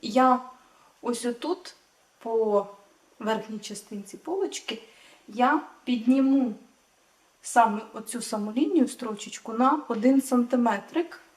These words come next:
І воно зразу, зразу, абсолютно зразу, якщо підняти оцю штучку, зразу сукня виправиться. Не буде отуди отак іти, туди вверх іти,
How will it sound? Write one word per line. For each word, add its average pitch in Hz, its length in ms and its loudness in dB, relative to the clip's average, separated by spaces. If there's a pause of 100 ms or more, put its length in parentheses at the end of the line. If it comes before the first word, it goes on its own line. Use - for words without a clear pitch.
(1000)
І 254 320 2 (800)
воно 247 300 -6
зразу, 269 580 -6
зразу, 220 380 -2
абсолютно 240 540 -10
зразу, 294 260 -6
якщо 240 240 -10
підняти 269 520 -14
оцю 233 200 -18
штучку, - 400 -20 (460)
зразу 311 420 -4
сукня 311 460 -10
виправиться. 208 760 -10 (920)
Не 247 120 -2
буде 247 280 0
отуди 226 400 -6
отак 202 340 -8
іти, 208 200 -16
туди 208 300 -14
вверх 202 280 -10 (260)
іти, 339 200 -10